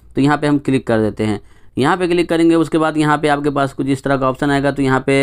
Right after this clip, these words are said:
अकाउंट ओपनिंग का ऑप्शन है, यहाँ पे क्लिक कर दें। यहाँ पे क्लिक करेंगे, उसके बाद यहाँ पे इंडिविजुअल है, यहाँ पे क्लिक कर दें।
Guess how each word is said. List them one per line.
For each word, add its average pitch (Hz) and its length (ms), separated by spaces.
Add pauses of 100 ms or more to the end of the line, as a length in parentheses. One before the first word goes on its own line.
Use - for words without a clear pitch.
(520)
अकाउंट 139 440
ओपनिंग 139 400
का 131 120
ऑप्शन 139 200
है, 147 140
यहाँ 131 240
पे 131 120
क्लिक 113 260
कर 104 120
दें। 104 200 (480)
यहाँ 151 240
पे 190 120
क्लिक 175 240
करेंगे, 175 320
उसके 160 220
बाद 151 160
यहाँ 151 220
पे 156 160
इंडिविजुअल 135 600
है, 156 160
यहाँ 123 220
पे 120 120
क्लिक 110 240
कर 107 160
दें। 104 200